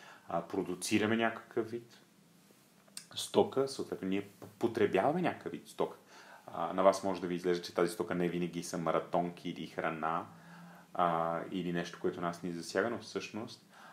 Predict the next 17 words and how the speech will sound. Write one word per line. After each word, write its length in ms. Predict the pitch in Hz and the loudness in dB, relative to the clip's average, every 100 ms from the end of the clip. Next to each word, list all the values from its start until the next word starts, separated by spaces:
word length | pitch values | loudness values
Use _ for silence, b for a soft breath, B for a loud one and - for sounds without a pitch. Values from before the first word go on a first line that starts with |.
| B - | B -4
а, 240 | 92 87 87 - - | -2 -2 -6 -12 -2
точно 280 | 117 - | -2 0
на 100 | 120 | -4
тези 240 | 107 110 110 | 0 0 2
невидими 500 | 98 87 95 127 147 | 0 0 0 0 0
нива, 240 | 90 85 | -2 -4
на 120 | 87 | -4
тези 220 | - 95 98 | -2 -4 -4
фини 260 | - 98 | -4 -4
нива, 380 | 113 92 85 90 92 | -4 -6 -6 -4 -4
ние 360 | 90 95 107 | -4 -4 -4
много 500 | 104 95 92 104 156 | -4 -2 2 2 0
сериозно 840 | 151 - 98 87 90 107 123 123 131 B B | -6 0 2 4 2 2 -2 -6 -10 B B
сме 240 | - - 95 | -8 -2 -2
ангажирани. 480 | 104 120 185 180 | 0 2 2 2
И 280 | 87 - 92 | 0 -2 -2
в 140 | 87 | 0